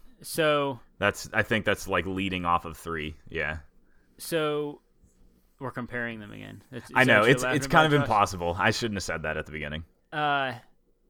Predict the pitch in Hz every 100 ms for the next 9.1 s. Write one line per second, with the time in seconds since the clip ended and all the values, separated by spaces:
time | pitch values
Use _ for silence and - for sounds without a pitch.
0 | _ _ _ _ - 165 214 214 - 196
1 | 180 175 165 147 - - _ _ _ _
2 | _ - 220 185 139 113 _ _ _ _
3 | _ _ _ _ _ _ _ _ _ _
4 | 135 123 - 120 113 143 139 139 135 147
5 | 147 156 151 165 156 - 160 151 - -
6 | _ _ _ _ _ 175 214 226 202 180
7 | 190 151 170 170 165 165 165 156 147 147
8 | 143 135 _ _ _ _ 165 156 143 113